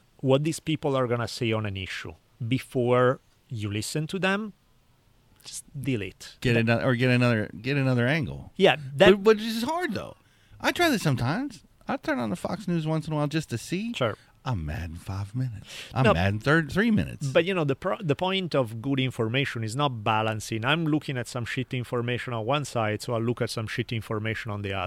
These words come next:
Speaker 1: other.
Speaker 2: digging
Speaker 1: Is
Speaker 2: deeper.
Speaker 1: try to find people. That's why, for example, I mean, we always use Dan Carlin, but there is not the only one. Obviously, there are other people who do that. Like, try to consider, look at people who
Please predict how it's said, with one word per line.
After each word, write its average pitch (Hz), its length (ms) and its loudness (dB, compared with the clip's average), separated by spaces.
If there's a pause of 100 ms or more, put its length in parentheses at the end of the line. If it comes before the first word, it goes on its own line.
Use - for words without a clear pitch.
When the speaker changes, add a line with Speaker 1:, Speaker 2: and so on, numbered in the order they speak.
Speaker 1:
other. 92 100 -6
Speaker 2:
digging 85 260 2
Speaker 1:
Is 78 40 -6
Speaker 2:
deeper. 78 460 -4 (300)
Speaker 1:
try 269 260 2
to 262 160 -4
find 147 540 2
people. 120 300 -4
That's 202 220 0
why, 170 220 2
for 127 160 -2
example, 113 420 -2
I 117 60 0
mean, 117 160 0
we 123 100 2
always 131 320 4
use 110 140 -2
Dan 104 180 -4
Carlin, 107 300 -2
but 135 140 -4
there 147 100 -4
is 147 180 -4
not 139 200 2
the 110 80 2
only 107 240 0
one. 95 240 -2
Obviously, 95 360 -4
there 101 200 -6
are 107 40 0
other 110 240 0
people 101 320 -8
who 95 120 -8
do 90 160 -8
that. 92 160 -10
Like, 104 280 -8 (600)
try 196 280 -2 (180)
to 233 200 -4
consider, 113 1040 0 (1000)
look 160 300 0
at 269 220 -2
people 165 400 -2
who 123 500 -2